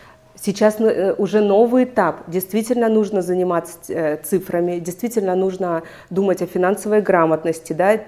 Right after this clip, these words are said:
Я человек, который пришел в бизнес из творческой профессии. Я просто выросшая личность в своем, э, в своей области.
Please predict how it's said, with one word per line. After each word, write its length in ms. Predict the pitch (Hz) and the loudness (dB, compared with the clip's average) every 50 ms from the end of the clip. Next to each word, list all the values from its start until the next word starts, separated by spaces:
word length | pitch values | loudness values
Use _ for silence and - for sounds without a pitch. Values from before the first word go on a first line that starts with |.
| - - - _ _ | -20 -20 -20 _ _
Я 220 | - 190 175 190 190 | -14 -8 -6 -6 -6
человек, 480 | 190 - 196 190 190 185 208 196 - | -6 -6 -4 -4 -2 -2 -4 -4 -4
который 340 | - - 185 185 196 180 185 | -8 -8 -6 -6 -4 -4 -6
пришел 360 | 175 - 185 180 - - 180 | -6 -6 -10 -10 -6 -4 -4
в 80 | 170 160 | -4 -2
бизнес 340 | 165 208 220 226 196 - - | -4 -4 -2 -2 -4 -4 -6
из 100 | 175 165 | -12 -12
творческой 520 | - - 180 185 185 - - - - 170 | -8 -6 -6 -6 -6 -10 -16 -6 -6 -6
профессии. 600 | 165 - 175 180 180 - 190 180 185 - 143 143 - - - - - _ | -4 -4 -6 -6 -4 -4 -4 -4 -4 -6 -8 -8 -8 -14 -20 -20 -20 _
Я 140 | - 180 196 | 0 0 0
просто 580 | 190 - 214 226 247 277 262 - - 190 165 156 - - - - | 0 0 0 2 2 2 0 -2 -2 -2 -2 -2 -4 -18 -20 -14
выросшая 1000 | - 175 160 175 226 254 269 269 240 220 214 - - - - 190 180 175 170 160 | -12 -12 -6 -2 0 2 4 4 4 2 2 -4 -14 -4 0 2 2 4 2 2
личность 760 | 160 175 185 240 269 262 - - - 196 165 151 151 - - - - - | 2 0 0 0 -2 -2 -4 -4 -2 0 0 0 -2 -4 -14 -16 -16 -16
в 40 | - | -14
своем, 680 | - - - 170 180 180 180 185 220 233 233 233 214 - - | -14 -12 -4 0 0 0 2 2 4 6 6 4 4 0 -2
э, 280 | 185 170 170 170 165 170 - - | 0 2 2 2 0 -2 -6 -16
в 40 | - | -10
своей 220 | - 190 202 214 214 | -2 4 6 8 8
области. 560 | 214 226 202 185 170 165 - - - - | 8 6 4 2 0 0 0 -10 -10 -12